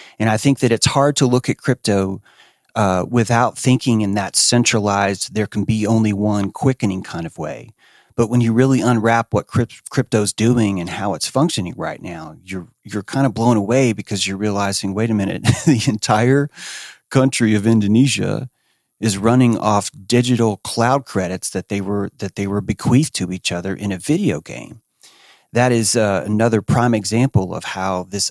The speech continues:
other kind of currency was able to thwart an entire government because it happened so fast.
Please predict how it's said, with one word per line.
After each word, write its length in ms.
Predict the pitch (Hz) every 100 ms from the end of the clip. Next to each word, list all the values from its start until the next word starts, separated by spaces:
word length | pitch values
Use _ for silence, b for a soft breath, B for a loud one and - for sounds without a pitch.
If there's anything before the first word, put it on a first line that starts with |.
| -
other 540 | 110 143 127 107 98 -
kind 500 | - 110 110 104 98
of 300 | - 98 87
currency 520 | - 131 165 151 90 90
was 220 | 95 -
able 320 | 98 95 90
to 440 | - 92 92 90 78
thwart 600 | - - 107 131 104 -
an 120 | 104
entire 500 | 98 - - 110 -
government 600 | 101 98 123 143 143 - _ b b b b
because 280 | - - 98
it 100 | 98
happened 480 | - 104 101 98 92
so 220 | - 90
fast. 680 | - 110 135 80 - -